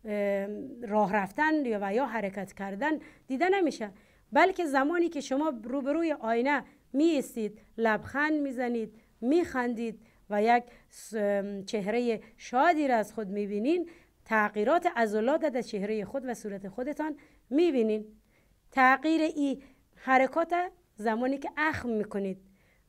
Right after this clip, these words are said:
و خود غمگین و ناراحت می‌گیرید هم در روبروی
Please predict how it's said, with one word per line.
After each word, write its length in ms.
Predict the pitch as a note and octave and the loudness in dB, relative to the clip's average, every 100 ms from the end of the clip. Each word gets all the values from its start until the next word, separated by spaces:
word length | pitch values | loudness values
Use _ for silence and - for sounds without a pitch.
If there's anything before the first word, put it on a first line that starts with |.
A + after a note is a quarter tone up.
| - | 0
و 420 | A3 B3+ C#4+ D4 | 4 6 4 2
خود 200 | - A#3+ | -2 -2
غمگین 520 | A#3+ A3+ G#3+ G#3+ F4 | -2 -2 -2 -2 0
و 40 | E4+ | 2
ناراحت 540 | B3+ A3 G#3 G#3 G#3 | 2 2 0 -2 -4
می‌گیرید 480 | G#3 G3 G#3 B3 C#4+ | -6 -4 -4 -4 -4
هم 240 | C4 E4 E4 - _ - | -2 -2 -2 -6 _ -4
در 120 | G#3+ | -2
روبروی 480 | G#3 F#3+ G3+ C4 | 0 -2 -4 -4